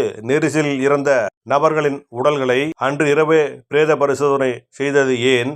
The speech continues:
அது அவசர அவசரமாக செய்யப்பட்டது. அதில் சந்தேகம் இருக்கிறது என்று விஜய் தரப்பு சுப்ரீம் கோர்ட் நீதிபதிகள் முன்னிலையில் சந்தேகத்தை வைத்து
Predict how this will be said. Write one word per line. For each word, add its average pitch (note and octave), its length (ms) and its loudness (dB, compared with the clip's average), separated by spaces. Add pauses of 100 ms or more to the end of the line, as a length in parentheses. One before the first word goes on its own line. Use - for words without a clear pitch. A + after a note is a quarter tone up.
(140)
அது C#3+ 240 0 (560)
அவசர D3 280 0
அவசரமாக D#3 460 2
செய்யப்பட்டது. C3 580 0 (320)
அதில் C3+ 280 -2
சந்தேகம் D3+ 400 0
இருக்கிறது D3 420 0 (160)
என்று C#3 300 0 (340)
விஜய் C#3+ 360 -2
தரப்பு C#3 320 0 (200)
சுப்ரீம் D3+ 340 -2
கோர்ட் C#3+ 200 -2
நீதிபதிகள் C#3+ 500 0
முன்னிலையில் C#3 540 0 (200)
சந்தேகத்தை D3 520 0
வைத்து C#3+ 320 0